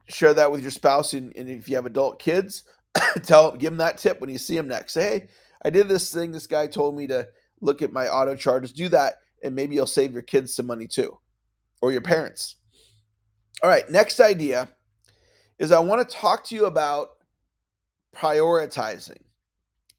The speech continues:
And I just had a great coaching call with a client,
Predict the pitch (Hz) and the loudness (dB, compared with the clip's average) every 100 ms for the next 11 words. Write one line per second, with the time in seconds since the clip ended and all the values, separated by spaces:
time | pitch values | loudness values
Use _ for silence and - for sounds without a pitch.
0 | - 147 151 151 131 202 269 - 185 160 | -10 -6 -4 -6 -8 -4 -4 -2 -2 0
1 | 135 - - 214 247 262 262 277 269 254 | -4 -10 -20 -18 -12 -4 2 6 6 4
2 | 240 214 190 170 - 185 190 - 165 139 | 2 0 -2 -4 0 0 0 -4 -8 -4
3 | 123 117 113 104 101 _ _ _ _ _ | -4 -2 -4 -6 -10 _ _ _ _ _
4 | _ - 147 143 - 143 135 131 117 117 | _ -8 -6 -6 -8 -4 -4 -6 -12 -18